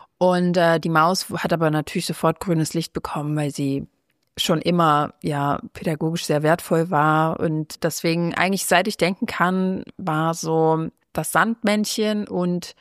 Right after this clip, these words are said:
die Sendung mit der Maus die Sachen, die ich überhaupt dann im Fernsehen gucken durfte.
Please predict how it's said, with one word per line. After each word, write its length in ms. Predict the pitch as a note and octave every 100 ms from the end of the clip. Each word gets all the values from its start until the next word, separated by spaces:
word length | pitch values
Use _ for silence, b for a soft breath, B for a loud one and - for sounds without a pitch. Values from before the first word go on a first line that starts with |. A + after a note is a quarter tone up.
| b
die 60 | F3
Sendung 340 | F3 F3 F3+
mit 160 | F3 E3+
der 80 | D#3
Maus 640 | D3+ D#3 F3+ F#3 - - b b b b b -
die 140 | F#3
Sachen, 380 | F3 D#3+ - F3
die 240 | F3 F#3 E3+
ich 240 | - - _
überhaupt 560 | - D#3+ C#3+ D#3 - -
dann 360 | D3 D3 D3 - _ _ _ _
im 120 | F#3+
Fernsehen 420 | - D3 D3 D3
gucken 300 | C#3+ G#3 F#3
durfte. 480 | C#3+ C3+ - F#3+ C#4